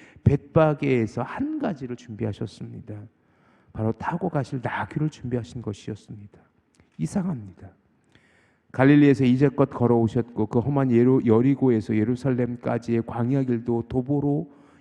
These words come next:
이용하신 예수님께서 예루살렘을 채 일 킬로미터도 남기지 아니하시고 나귀로 준비하신 것입니다. 나귀를 타고 예루살렘에 들어가시는 것은 일종의 예수님의 연출입니다.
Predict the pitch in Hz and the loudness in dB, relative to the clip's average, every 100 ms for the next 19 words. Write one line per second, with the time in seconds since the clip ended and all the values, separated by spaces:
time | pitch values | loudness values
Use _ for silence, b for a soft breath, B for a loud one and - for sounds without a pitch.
0 | B 113 120 110 107 117 107 98 113 107 | B 0 2 2 -6 -6 -8 -8 -10 -10
1 | - - 98 - 87 104 151 _ _ b | -10 -12 -12 -14 -16 -16 -18 _ _ b
2 | b b b - 127 143 147 135 135 139 | b b b 2 4 4 2 2 0 -2
3 | - 175 175 - 170 156 147 135 123 110 | 0 0 0 -2 -2 -2 -2 -2 -2 -4
4 | 120 113 120 107 104 107 107 - - 117 | -8 -12 -8 -8 -6 -2 -2 -4 -4 -2
5 | 160 208 B B B - 98 95 135 127 | -2 -6 B B B -4 -2 -2 0 0
6 | 120 117 113 113 - 113 110 - 104 - | 0 -2 -2 -4 -6 -10 -10 -12 -18 -16
7 | - 110 _ _ _ _ b b - 104 | -16 -16 _ _ _ _ b b -2 -2
8 | 107 113 107 - 127 117 165 196 - _ | 0 -2 -4 -6 -10 -8 -10 -12 -18 _
9 | b b b b 120 131 127 135 123 120 | b b b b 2 2 0 -2 -2 -2
10 | 120 117 113 - 110 101 98 101 107 123 | -2 -2 -4 -6 -10 -8 -10 -8 -8 -8
11 | - 120 120 110 113 - 120 117 110 110 | -6 -6 -4 -2 -4 -4 -8 -8 -6 -8
12 | 123 - - 139 117 104 101 - 104 | -8 -16 -12 -12 -12 -18 -20 -18 -18